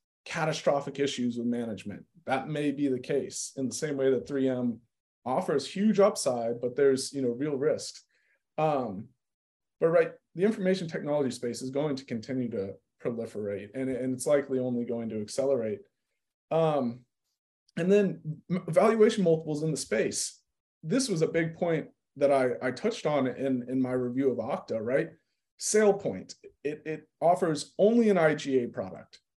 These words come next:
Okta offers single sign-on, I G A, pam, siam, an entire, uh,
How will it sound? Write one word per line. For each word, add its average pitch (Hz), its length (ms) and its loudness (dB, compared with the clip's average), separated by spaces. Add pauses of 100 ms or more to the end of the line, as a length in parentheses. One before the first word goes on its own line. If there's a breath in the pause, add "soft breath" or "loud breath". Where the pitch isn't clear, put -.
(140)
Okta 156 240 -2
offers 147 480 2
single 131 240 -2
sign-on, 151 580 0
I 131 120 2
G 131 220 -2
A, 139 220 4
pam, 139 640 -4 (300)
siam, 135 800 -2 (800)
an 156 120 2
entire, 165 760 2
uh, 123 380 2